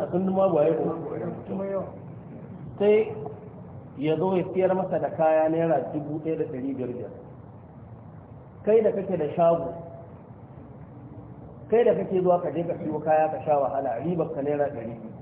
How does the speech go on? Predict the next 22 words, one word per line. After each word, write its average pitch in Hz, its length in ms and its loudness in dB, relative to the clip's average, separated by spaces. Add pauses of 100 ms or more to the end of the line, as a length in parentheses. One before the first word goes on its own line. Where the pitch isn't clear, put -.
(600)
In 175 160 0
an 185 160 2
gama 180 560 4 (480)
sai 180 180 4
ya - 60 -4
kirga 170 240 2
kuɗin 165 340 2
ka 160 80 2
naira 151 380 4
dubu 151 240 0
ɗaya 156 480 2 (180)
sai 147 140 -2
ya 131 80 0
baka. 117 300 0 (880)
Shi 170 120 0
kuma 175 320 2
sai 185 120 2
ya 170 60 4
kirga 165 340 0 (100)
kuɗin 175 360 0
ka 156 80 -2
naira 160 340 2